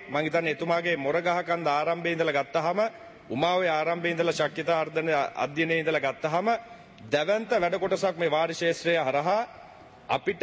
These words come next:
ගොඩනගන්න රජයක් හැටියට පුළුවන්කම ලැබිලා තියෙන විතරක් නෙවෙයි,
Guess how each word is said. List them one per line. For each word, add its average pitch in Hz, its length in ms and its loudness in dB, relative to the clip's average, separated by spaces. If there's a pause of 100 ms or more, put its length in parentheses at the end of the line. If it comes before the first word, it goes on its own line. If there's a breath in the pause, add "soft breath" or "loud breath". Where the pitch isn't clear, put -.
(120)
ගොඩනගන්න 175 640 0
රජයක් 151 380 -2
හැටියට 156 280 -2
පුළුවන්කම 147 380 0
ලැබිලා 139 260 0
තියෙන 135 280 0
විතරක් 131 260 0
නෙවෙයි, 175 340 0